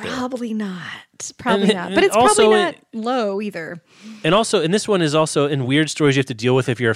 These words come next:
Speaker 1: famous person that's, you know, publishing <laughs> related, is this
Speaker 2: <laughs>
Speaker 1: dude is suing, uh, Penguin Random House for copyright infringement because he says that, um,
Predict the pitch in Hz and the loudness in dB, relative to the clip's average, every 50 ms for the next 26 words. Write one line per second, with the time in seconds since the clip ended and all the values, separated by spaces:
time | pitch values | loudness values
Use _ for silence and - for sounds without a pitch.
0 | - - 117 117 117 120 - - - 143 135 135 - 160 147 147 143 143 - - | -2 -2 -4 -2 -2 -4 -4 -4 -2 -2 -2 0 0 -2 -2 -2 -2 -6 -8 -10
1 | - 127 123 113 - - 120 131 120 117 110 107 98 - 127 117 123 120 - - | -6 -2 -2 -2 -2 -4 -8 -6 -4 -2 -2 -2 -2 -4 -2 -2 -2 -2 -2 -2
2 | 127 110 101 113 - - 147 123 - - 127 131 - - - 156 302 339 - - | -2 -2 -2 -4 -2 -2 -2 -2 -4 -6 -12 -10 -10 -8 -2 0 0 2 2 2
3 | 359 294 277 285 254 190 196 196 190 - - - - - - - - - _ - | 0 2 2 0 0 2 2 2 0 -2 -4 -8 -20 -20 -20 -20 -20 -20 _ -8
4 | - - 131 190 170 160 151 131 - - - _ _ _ _ _ _ _ _ _ | -2 0 2 2 2 2 0 -2 -6 -8 -10 _ _ _ _ _ _ _ _ _
5 | - - 151 165 151 - - - - 165 170 185 190 190 190 190 190 190 185 180 | -20 -20 -16 -12 -10 -8 -4 0 2 4 4 4 4 2 2 0 -2 -2 -4 -4
6 | 180 160 - - 131 127 127 127 131 131 127 120 - 170 170 165 156 143 135 135 | -6 -6 -8 -6 -4 -2 -2 0 0 -2 -2 -2 -2 -2 0 0 0 0 2 2
7 | 135 139 143 143 135 123 143 135 131 131 131 - - - - - - - - 175 | 2 2 0 -2 -4 -4 -4 -4 -2 -4 -4 -4 -6 -6 -6 -6 -6 -4 -4 -4
8 | - - 175 165 160 165 160 160 156 - - 165 160 160 143 143 160 160 156 156 | -2 0 0 2 2 2 0 -2 -4 -2 -2 0 0 0 -2 -2 0 0 0 0
9 | 147 - 139 131 131 - - 147 135 139 135 135 135 127 - - - _ _ _ | 0 -4 -6 -8 -8 -4 -2 0 2 4 4 4 2 0 -2 -6 -14 _ _ _
10 | _ _ _ _ _ - 151 147 139 - - 156 143 131 131 120 120 120 131 123 | _ _ _ _ _ -6 -4 -4 -4 -2 0 0 2 2 0 0 -2 -2 -2 0
11 | 120 - _ - 123 113 113 110 110 107 107 110 107 | -2 -2 _ -2 -2 0 0 -2 -4 -6 -8 -10 -10